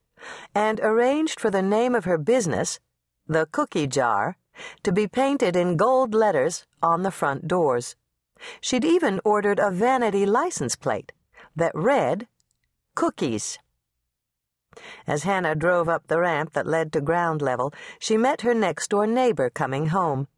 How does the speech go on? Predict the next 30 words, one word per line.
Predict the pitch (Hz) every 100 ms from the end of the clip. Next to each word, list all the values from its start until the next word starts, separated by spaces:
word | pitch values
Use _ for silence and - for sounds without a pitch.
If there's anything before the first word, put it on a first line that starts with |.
| _ _ _ _ - -
Phil | - 302 294
Plotnick | 285 262 247 208 147 131 -
worked | - 208 190 -
nights | 175 190 156 151 -
at | 156 -
Del | 185 196 185
Rey | 180 175
Manufacturing, | 170 165 151 - 208 - - 110 113 120 _ - - -
and | 147
Hannah | 170 202 175 165
rolled | 175 180
down | 175 175 170
the | 170
window | 196 165 135
to | 156
pass | 156 175 180 175 -
on | 165 165
the | 151
warning | 170 208 175 143
that | 165 156
their | 160 156
water | 208 262 202 131
would | 165 156
be | 165
shut | - 185 190
off | 247 127 -
between | 165 - 175 175
ten | - 147 135
and | 147 156
noon. | 180 135 117